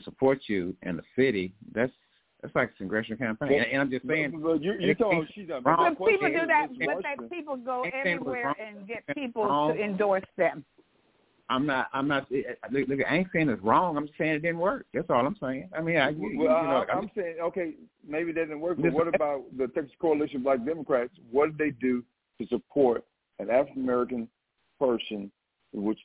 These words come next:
Speaker 2: Texas Coalition of Black Democrats, what did they do to support someone in that area to garner only forty-six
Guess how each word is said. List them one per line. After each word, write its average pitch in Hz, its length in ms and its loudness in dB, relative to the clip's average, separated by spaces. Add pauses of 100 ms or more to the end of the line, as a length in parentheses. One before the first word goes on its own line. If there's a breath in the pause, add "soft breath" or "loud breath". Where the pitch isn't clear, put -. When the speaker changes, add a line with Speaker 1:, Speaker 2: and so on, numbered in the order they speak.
Speaker 2:
Texas 120 280 0
Coalition 127 340 2
of 110 60 -6
Black 120 160 0
Democrats, 123 380 -4 (440)
what 101 160 -2
did 139 120 2
they - 20 -2
do 117 240 4 (120)
to 101 160 -6
support 117 420 -2 (160)
someone 120 540 2
in 104 220 -6
that 104 260 0
area 113 360 4 (440)
to - 60 -4
garner 117 420 2
only 113 320 -6 (100)
forty-six 127 500 0